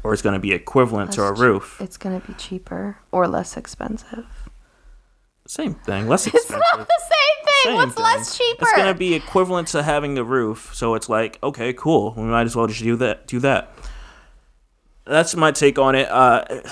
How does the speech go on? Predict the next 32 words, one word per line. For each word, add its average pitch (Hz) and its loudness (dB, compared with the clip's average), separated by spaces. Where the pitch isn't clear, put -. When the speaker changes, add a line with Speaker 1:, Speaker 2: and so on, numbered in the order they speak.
Speaker 1:
just - -10
more 208 8
has 160 4
to 123 -6
happen. 104 2
And 131 -2
I'm, 139 0
as 147 0
we're 151 0
watching, 175 2
like, 156 -4
these 139 -4
presidential 139 -4
debates, 120 -2
I'm 123 2
looking 170 -2
to 143 -6
see, 139 0
like, 120 -4
there's 131 -4
one 196 0
guy 143 4
that's, 113 -4
like, 110 -6
he's 127 -8
running 135 2
on 110 -4
climate 131 0
change. 95 -12
Like, 101 -8
that's - -20
his, 131 -10